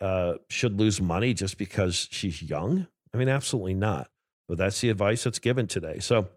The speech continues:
I guess I'm on my soapbox a bit, and, and I'll get off of it right now, but six three oh, four nine two, nineteen twelve, uh, six three oh, four nine two, nineteen twelve if you want to, uh,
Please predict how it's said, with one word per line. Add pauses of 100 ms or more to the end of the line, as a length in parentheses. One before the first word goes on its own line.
(460)
I
guess
I'm
on
my
soapbox
a
bit,
and,
and
I'll
get
off
of
it
right
now,
but
six
three
oh,
four
nine
two, (480)
nineteen
twelve, (120)
uh,
six
three
oh,
four
nine
two,
nineteen
twelve
if
you
want
to,
uh,